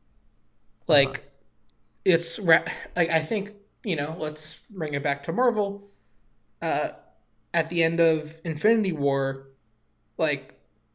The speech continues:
Speaker 1: half of everyone dies. And it's like,
Speaker 2: Mm-hmm.
Speaker 1: what the fuck's gonna happen next? And that was a sharp right turn, because up until then, everyone died all the time.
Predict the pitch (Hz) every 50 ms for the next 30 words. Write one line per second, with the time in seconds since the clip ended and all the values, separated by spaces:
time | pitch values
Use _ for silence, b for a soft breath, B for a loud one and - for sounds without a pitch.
0 | _ - - - - - - - - - - - _ _ - 180 147 143 139 139
1 | 143 139 139 139 135 139 139 131 131 127 - - 147 - - - _ _ _ _
2 | _ _ _ _ _ _ _ _ _ _ _ _ _ _ _ _ _ _ - 165
3 | 160 156 151 156 156 147 143 135 120 - - 160 156 156 156 156 156 160 151 147
4 | - - 156 143 - 170 147 139 147 - - 156 143 143 135 - 139 131 135 -
5 | 135 135 139 139 113 - - - - - - _ _ _ _ _ _ _ _ -
6 | 175 185 185 220 240 226 185 170 165 156 151 156 156 147 - - - 165 156 143
7 | 147 160 143 139 131 135 - 165 151 143 131 - - - _ _ _ _ - _
8 | _ _ _ - 156 - - 143 131 131 135 - 165 156 151 160 139 - 147 143
9 | 139 143 143 147 147 143 135 135 143 139 143 147 143 160 185 208 170 156 - -
10 | 147 139 127 - 123 - - - - -